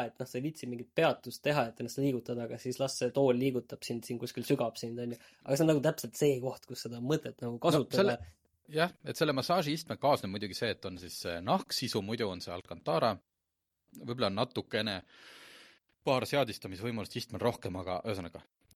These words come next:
Speaker 2: jätad mõned lisad ära, siis tegelikult saab selle auto kätte vähem kui neljakümne viie tuhande euroga.
Speaker 1: No see
Speaker 2: Täpselt
Speaker 1: kõlab
Speaker 2: su
Speaker 1: nagu
Speaker 2: enda
Speaker 1: mõistlikumalt, jah.
Speaker 2: Ja see kõlab juba mõistlikumalt, eh, lihtsalt sellega, et, noh,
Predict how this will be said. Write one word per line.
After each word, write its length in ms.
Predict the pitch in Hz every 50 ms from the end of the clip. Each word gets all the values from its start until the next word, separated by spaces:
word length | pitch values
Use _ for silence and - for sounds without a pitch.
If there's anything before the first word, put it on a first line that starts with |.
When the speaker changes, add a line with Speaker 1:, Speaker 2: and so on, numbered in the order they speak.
| _ -
Speaker 2:
jätad 300 | 147 175 - 143 104 113
mõned 240 | 135 147 123 101 98
lisad 280 | 120 120 123 104 101
ära, 180 | 113 113 104 85 - _ _ _ _ _
siis 180 | - - - -
tegelikult 880 | - 127 123 - 120 101 92 90 92 - _ - - 87 85 85 -
saab 240 | - - 107 98 -
selle 240 | - - 95 92 95
auto 280 | 107 107 - - 87 80
kätte 640 | - 104 101 - - - _ _ _ - 92 90 87 85 _ _
vähem 400 | - 127 123 - 117 87 85 85 87 - _ -
kui 220 | 101 95 95 90 - - - - 127
neljakümne 480 | 107 107 104 95 87 - 95 90 92 90
viie 240 | 98 95 90 85 78
tuhande 240 | 78 82 87 82
euroga. 320 | 90 87 82 80 80 - - _ _ _ _ _ _ _ _ _ _ _ _ _ _ _ _ _ _ _ _ _ _ _ _
Speaker 1:
No 140 | - - -
see 140 | 135 156 165
Speaker 2:
Täpselt 160 | 147 139 139
Speaker 1:
kõlab 80 | 143 135
Speaker 2:
su 60 | 127 123
Speaker 1:
nagu 20 | 135
Speaker 2:
enda 100 | 135 139 143
Speaker 1:
mõistlikumalt, 560 | 147 143 - 131 120 - 127 117 113 110 - -
jah. 140 | 127 123 127 127 -
Speaker 2:
Ja 100 | 120 113
see 200 | - - 175 196
kõlab 220 | 208 202 160 123 107
juba 140 | 107 95 110
mõistlikumalt, 920 | 147 202 208 - - 147 - - - 117 117 113 110 107 _ _ _ - 123
eh, 60 | 117 117 131 151
lihtsalt 240 | 170 165 - 135
sellega, 240 | - 233 220 175 160
et, 300 | 151 - _ _ - - -
noh, 80 | 139